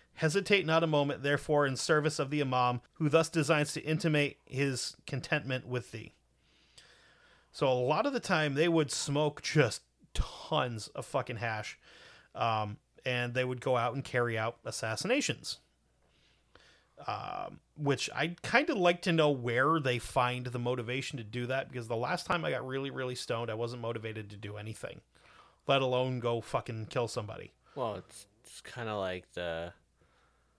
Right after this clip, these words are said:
Speaker 2: you know, the Somalis getting fucked up on khat, you know, and they fucking go out and
Speaker 1: Yeah, but khat's a stimulant.
Speaker 2: Yeah, but, well, no, the thing is, though, it's this.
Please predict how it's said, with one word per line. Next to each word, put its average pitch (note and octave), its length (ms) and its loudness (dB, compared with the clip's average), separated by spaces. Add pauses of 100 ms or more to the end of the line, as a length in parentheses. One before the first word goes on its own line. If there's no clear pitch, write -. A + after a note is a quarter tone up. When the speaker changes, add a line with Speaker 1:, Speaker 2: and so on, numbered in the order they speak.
(600)
Speaker 2:
you - 80 -8
know, F2 240 -6
the E2+ 280 -8
Somalis G2+ 600 0
getting F2 220 -8
fucked - 360 -4
up F2+ 200 -4
on D#2+ 160 -6
khat, E2+ 420 -2 (120)
you F#2 100 -6
know, F2+ 220 -6
and G2 100 -8
they F#2 120 -4
fucking G2 520 -8
go F#2 160 -2
out F#2+ 240 -2
and F2 160 -12 (260)
Speaker 1:
Yeah, G3+ 120 6
but D#3+ 120 2
khat's - 320 -2
a C#3 60 -2
stimulant. C3+ 560 -4 (1400)
Speaker 2:
Yeah, D#3 140 10
but, A#2 100 0
well, C3 160 6
no, B2 400 2
the B2 120 4
thing C3 240 -2
is, F3+ 220 0
though, G2+ 340 0 (180)
it's A#2+ 240 -4
this. - 540 -2